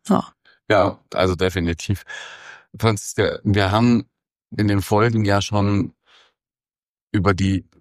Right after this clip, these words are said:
Speaker 2: Thematik Fusion jetzt an der Lendenwirbelsäule
Speaker 1: Mhm.
Speaker 2: gesprochen, auch an der Halswirbelsäule. Und dann kam häufig die Frage zurück, darf ich dann noch Sport machen?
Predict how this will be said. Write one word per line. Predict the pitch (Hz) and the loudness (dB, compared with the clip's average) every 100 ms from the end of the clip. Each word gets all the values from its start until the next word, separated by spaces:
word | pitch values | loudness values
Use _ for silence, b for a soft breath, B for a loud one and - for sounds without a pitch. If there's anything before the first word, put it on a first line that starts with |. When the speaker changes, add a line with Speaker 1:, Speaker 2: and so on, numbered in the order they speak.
| _ _ _ _ | _ _ _ _
Speaker 2:
Thematik | - 92 85 87 110 110 | -2 2 4 2 0 -4
Fusion | - 95 90 - 92 98 104 107 | 0 0 0 -2 0 2 4 2
jetzt | 90 90 - - | 2 0 -2 -2
an | 87 | 0
der | 85 | 2
Lendenwirbelsäule | 82 104 - 98 95 90 92 82 90 92 90 | 2 0 0 2 4 4 2 2 0 2 0
Speaker 1:
Mhm. | 85 | -2
Speaker 2:
gesprochen, | 90 - 87 90 - 87 - | -4 -2 0 -2 -2 -6 0
auch | 82 82 - | 0 0 -2
an | 85 | -2
der | 80 | 0
Halswirbelsäule. | 92 98 - 92 87 82 85 90 92 - b b b b b _ _ _ _ | 0 -2 -2 -2 -2 -2 -2 0 -2 -4 b b b b b _ _ _ _
Und | 98 | 0
dann | 92 | 0
kam | 87 92 101 104 73 | 2 0 2 0 2
häufig | 101 107 110 | 0 0 -2
die | - | -4
Frage | 82 76 90 107 104 | -2 0 0 0 -2
zurück, | - 90 92 - - _ _ _ _ _ _ _ _ _ _ _ _ _ _ _ | -2 -2 -2 -4 -16 _ _ _ _ _ _ _ _ _ _ _ _ _ _ _
darf | - 80 90 | 0 0 0
ich | 101 | -2
dann | 80 | 0
noch | 80 80 | 0 -2
Sport | - 98 107 | 0 0 2
machen? | - - - | -4 -4 -10